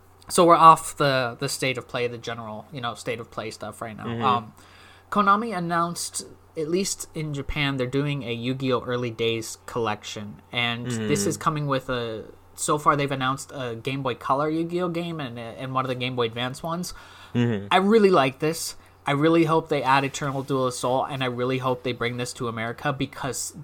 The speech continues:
Speaker 1: those original, like, Game Boy Advance Yu-Gi-Oh! games where, like, the complications of Yu-Gi-Oh!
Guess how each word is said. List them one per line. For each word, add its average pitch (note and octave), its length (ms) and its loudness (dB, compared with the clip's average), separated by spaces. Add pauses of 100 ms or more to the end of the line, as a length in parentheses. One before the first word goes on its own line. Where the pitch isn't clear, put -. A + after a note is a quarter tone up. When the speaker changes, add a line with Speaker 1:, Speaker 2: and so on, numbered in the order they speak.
Speaker 1:
those D3 380 4 (240)
original, C#3 600 0
like, B2 360 -2
Game B2+ 220 -2
Boy C3 160 0
Advance A#2+ 440 -4
Yu-Gi-Oh! C3+ 400 -2
games E3+ 460 -4
where, B2+ 500 -2
like, B2 320 -6 (160)
the C#3+ 120 -4
complications C3 1000 -2
of A#2+ 160 -4
Yu-Gi-Oh! C3 600 -4